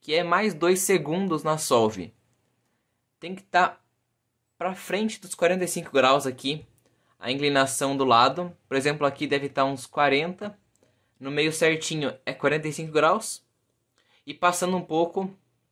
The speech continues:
já dá mais de quarenta e cinco, e, consequentemente, mais dois segundos no tempo final. Penúltimo termo é C O L L, que é a mesma coisa do que O L L, mas fazendo um adicional, que é o quê?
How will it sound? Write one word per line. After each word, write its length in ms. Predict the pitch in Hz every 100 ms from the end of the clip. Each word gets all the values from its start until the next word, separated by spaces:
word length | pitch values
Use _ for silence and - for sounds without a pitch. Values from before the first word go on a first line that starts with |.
| _ _ _
já 100 | 127
dá 140 | 117 139
mais 260 | 135 143
de 40 | 143
quarenta 260 | 143 139
e 60 | 143
cinco, 560 | - 151 165 165 165 - _ _ _ -
e, 180 | 151
consequentemente, 1120 | 165 - 160 160 160 160 156 147 165 - - -
mais 420 | 139 147 165 165
dois 280 | 123 139 151
segundos 520 | 156 135 143 151 - - -
no 100 | 143
tempo 320 | 165 165 175
final. 640 | - 208 185 123 90 69 - _ _ _ _ _ _ _ -
Penúltimo 480 | 185 240 240 226
termo 520 | 214 180 196 208 175 -
é 300 | 127 151 - -
C 480 | - - 170 196
O 140 | 165 170
L 320 | 170 180 151
L, 400 | 127 110 98 95 _ _ _
que 120 | -
é 80 | 208
a 60 | 214
mesma 260 | 220 220
coisa 220 | 214 208
do 100 | 196
que 240 | 190 - -
O 100 | -
L 240 | 165 175 156
L, 400 | 175 208 214 - _ _ -
mas 640 | 165 185 202 190 - -
fazendo 460 | 180 175 180 190 -
um 140 | 175
adicional, 720 | 180 180 202 170 139 110 90 - _ _
que 120 | _ 170
é 40 |
o 60 | 175
quê? 380 | 165 117 98